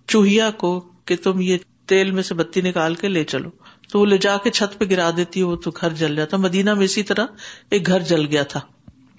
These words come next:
تو آپ صلی اللہ علیہ وسلم نے یہ حکم دے دیا کہ رات کو چراغ سب بجھا کے سوئیں،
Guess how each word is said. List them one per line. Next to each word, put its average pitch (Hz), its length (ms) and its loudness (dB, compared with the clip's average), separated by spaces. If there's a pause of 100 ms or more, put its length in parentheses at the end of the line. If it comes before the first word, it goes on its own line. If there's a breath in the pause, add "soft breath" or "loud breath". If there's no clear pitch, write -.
(340)
تو 214 100 0
آپ 208 120 2
صلی 240 80 0
اللہ 214 140 2
علیہ 208 100 2
وسلم 208 320 0
نے 220 80 2
یہ 220 160 4
حکم 202 240 0
دے 196 120 2
دیا 202 180 0
کہ 202 120 -2
رات 170 340 0
کو 196 80 2
چراغ 165 360 0
سب 180 200 -2
بجھا 165 460 0
کے 175 140 0
سوئیں، 139 300 -4